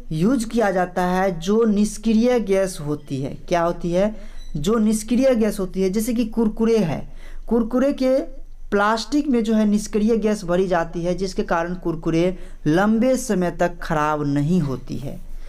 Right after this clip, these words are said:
तो यहाँ पर ए सही जवाब होगा, इसे विक्रिगंधिता कहा जाता है। कांसा किसकी मिश्र धातु है? दोस्तों, इसे हमेशा के लिए जो कीजिए, रट जाना है रट जाइए, पी जाना है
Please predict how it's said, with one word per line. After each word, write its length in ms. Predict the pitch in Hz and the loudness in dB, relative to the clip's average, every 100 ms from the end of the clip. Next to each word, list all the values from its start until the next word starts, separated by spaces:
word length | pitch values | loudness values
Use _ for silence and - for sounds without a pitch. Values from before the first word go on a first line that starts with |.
| - - - | -10 -10 -4
तो 60 | 208 | 0
यहाँ 200 | 214 208 | 2 0
पर 260 | 214 226 220 | 0 -2 0
ए 200 | 185 190 | 2 2
सही 300 | 202 185 165 | 0 -2 -2
जवाब 400 | 160 156 147 151 | 0 0 0 -2
होगा, 240 | 143 - 170 | -6 -4 -4
इसे 380 | 180 180 214 196 | -4 -4 -2 0
विक्रिगंधिता 1000 | 185 202 - 185 175 156 143 143 160 165 | -2 -2 -2 0 0 0 -2 -2 -2 -2
कहा 340 | 160 135 131 | -4 -4 -4
जाता 320 | 123 - - | -4 -6 -6
है। 220 | - 143 - - - - - - - - - - - - - | -6 -6 -6 -8 -8 -8 -8 -8 -10 -8 -8 -8 -8 -8 -2
कांसा 720 | 208 226 220 220 214 - - - | 0 0 0 0 0 -2 -10 -2
किसकी 500 | 247 240 - 269 277 | -2 -2 0 4 4
मिश्र 360 | 214 214 202 | 4 2 0
धातु 460 | 185 165 156 - 165 | -2 0 -2 -4 -2
है? 380 | 170 147 - - - | 0 -2 -4 -12 -2
दोस्तों, 580 | 196 220 214 233 240 277 - - - - | 0 2 0 0 0 -2 -6 -12 -10 0
इसे 260 | 220 233 247 | 0 2 2
हमेशा 560 | 196 202 226 220 240 | 2 2 2 2 0
के 160 | 240 214 | 2 0
लिए 500 | 196 196 196 240 - - - - - - - - - - 143 | 2 4 4 2 -2 -8 -10 -8 -8 -6 -6 -6 -6 -6 -4
जो 240 | 143 233 | 0 0
कीजिए, 400 | 233 208 170 180 | 0 -2 0 2
रट 240 | 190 202 | 2 0
जाना 280 | 180 180 185 | -2 0 0
है 160 | 180 170 | 2 2
रट 180 | 165 160 | 0 -2
जाइए, 400 | 165 156 156 175 208 - - - - | 0 0 0 -2 -4 -12 -14 -12 -4
पी 160 | 180 190 | 0 2
जाना 360 | 180 170 170 170 | 2 0 0 0
है 460 | 175 185 214 - | 0 0 -2 -12